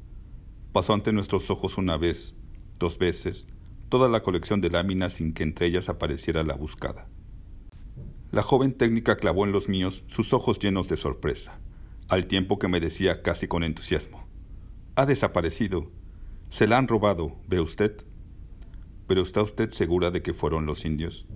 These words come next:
"Sí, absolutamente segura. Nadie más que yo ha tocado el álbum desde nuestro regreso de Nequetejé.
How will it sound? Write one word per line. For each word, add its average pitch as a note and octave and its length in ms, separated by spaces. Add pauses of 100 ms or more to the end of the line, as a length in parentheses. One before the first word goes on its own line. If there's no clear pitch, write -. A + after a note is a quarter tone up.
(580)
"Sí, F2+ 400 (340)
absolutamente F#2+ 840
segura. D2 380 (720)
Nadie C3 300
más A#2 240
que G2 140
yo G#2+ 100
ha G#2+ 80
tocado F#2+ 380
el F#2 100
álbum F#2+ 320
desde E2+ 240
nuestro D#2+ 320
regreso E2 460
de F2 80
Nequetejé. C#2+ 600